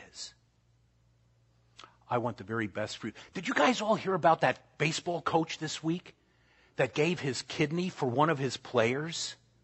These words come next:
And his thing was, "This is what we need to do for one another." I don't know if this guy's a believer or not,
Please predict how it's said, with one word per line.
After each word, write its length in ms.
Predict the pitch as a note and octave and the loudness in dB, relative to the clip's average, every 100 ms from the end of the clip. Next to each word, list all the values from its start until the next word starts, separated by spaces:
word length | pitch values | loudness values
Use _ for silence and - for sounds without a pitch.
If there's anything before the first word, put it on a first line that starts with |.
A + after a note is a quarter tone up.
| _ _ _ _ - - - | _ _ _ _ -20 -16 0
And 160 | D#3 D3+ | 2 4
his 240 | D3+ - | 2 0
thing 300 | - F#3+ G#3+ | 2 2 4
was, 420 | D#3+ B2 C3 - - - - | 2 2 0 -6 -14 -20 -8
"This 240 | - B3+ - | -2 0 0
is 120 | D#3+ | 0
what 220 | F3 F#3 | 2 2
we 160 | D#3+ F3 | 2 -4
need 320 | D#3+ F3+ E3 | -2 -4 -6
to 100 | D3+ | -8
do 280 | C3+ G#3 G#3 | -2 0 0
for 180 | D3 D3+ | 0 -4
one 240 | C#3 D3+ | 0 0
another." 500 | D3 D3 D3 G2+ F2+ - - - - | 0 0 0 -2 -10 -16 -18 -16 0
I 180 | - C#4+ | 2 4
don't 180 | C4+ F3 | 2 2
know 160 | F#3+ | 2
if 80 | D#3 | 0
this 200 | F#3+ F3+ | -2 -2
guy's 320 | - E3 C3+ | 0 0 0
a 60 | C3 | -2
believer 480 | A#2+ C3+ G3+ C#3+ A#2+ | 0 2 4 6 6
or 60 | |
not, 300 | A#2+ G3+ B2+ | 8 6 6